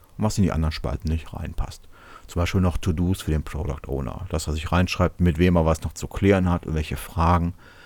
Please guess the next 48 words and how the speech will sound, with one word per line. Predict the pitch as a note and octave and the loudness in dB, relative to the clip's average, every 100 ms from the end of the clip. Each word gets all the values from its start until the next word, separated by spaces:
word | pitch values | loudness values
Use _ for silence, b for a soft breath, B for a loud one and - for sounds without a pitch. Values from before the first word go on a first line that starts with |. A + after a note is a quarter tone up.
| B B B | B B B
Aber | - G#2+ G2 | 4 6 8
wenn | F#2+ G#2 | 6 2
zum | F2 | 0
Beispiel | E2 D#2 D2 | -2 -2 -6
auch | - C#2 | -8 -8
schon | - D2+ | -8 -8
bei | D2+ D2+ | -6 -4
der | D#2 D#2 | -4 -2
Anforderung, | A2 C3 A2+ G2+ G2 F#2+ F#2+ G2+ | -2 0 2 4 6 4 0 -4
das | - - | -10 -10
passiert | - - A2+ | -8 -2 0
öfter | G2+ F#2 | 0 0
schon | E2+ F2 | 0 2
mal, | D#2+ | 0
da | D#2 | 0
kommen | - G#2+ E2 D2 D#2+ | -2 0 0 -2 -4
so | D#2 C#2+ D2 | -6 -6 -6
Hinweise, | D#2 E2+ G#2+ F#2 F2+ E2+ | 0 2 4 4 4 2
wie | D#2+ | -2
man | D2+ | -2
es | D2+ | -4
technisch | D2 C#2+ - | -6 -6 -2
umsetzen | - D3+ A#2 - F#2+ | -2 2 0 0 -4
könnte, | - F2+ E2 F2 E2 B B B | -2 0 0 0 -2 B B B
dann | - | -8
kann | C3 A2+ | 0 2
man | D#2 | 2
das | |
schon | - D2+ | 0 -2
mal | |
mit | D2 - | -2 -2
reinschreiben, | D2 E2+ - F2+ F2+ | 0 0 2 2 4
damit | F2+ C3 | 4 2
man | G#2+ | 0
das | F2+ | 0
nicht | G#2 - | -2 -2
vergisst. | G2+ D#2+ - - - - - B B B B B | -6 -6 -12 -16 -20 -20 -20 B B B B B
Und | E2 D2+ | -8 -8
die | D#2 | -6
letzte | D2+ F2 - C#3+ | -2 -2 -2 -4
Spalte, | - C3 B2+ - | -2 -2 -2 -4
das | - - | -6 -8
ist | - - | -10 -6
Quelle. | - C3+ F3 G3+ - B B B B B B | 2 2 2 -2 -8 B B B B B B
In | F2+ | 0
der | E2+ | 2
Quelle | - C#3+ D3+ | 2 4 4
notiert | G#2 - A2 G#2+ - | 2 2 2 2 -2